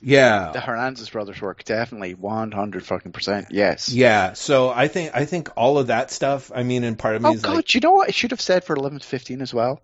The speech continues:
Speaker 1: What?
Speaker 2: Um, My Favorite Thing is Monsters.
Speaker 1: Oh, you know, I still haven't read that.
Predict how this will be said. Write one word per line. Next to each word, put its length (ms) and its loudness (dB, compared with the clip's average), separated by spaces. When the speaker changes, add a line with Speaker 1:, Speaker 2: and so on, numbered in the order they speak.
Speaker 1:
What? 320 0
Speaker 2:
Um, 540 0
My 160 -6
Favorite 260 -10
Thing 140 -10
is 100 -14
Monsters. 540 -10
Speaker 1:
Oh, 180 -4
you 160 -8
know, 260 -6
I 100 -12
still 300 -12
haven't 360 -14
read 160 -10
that. 340 -10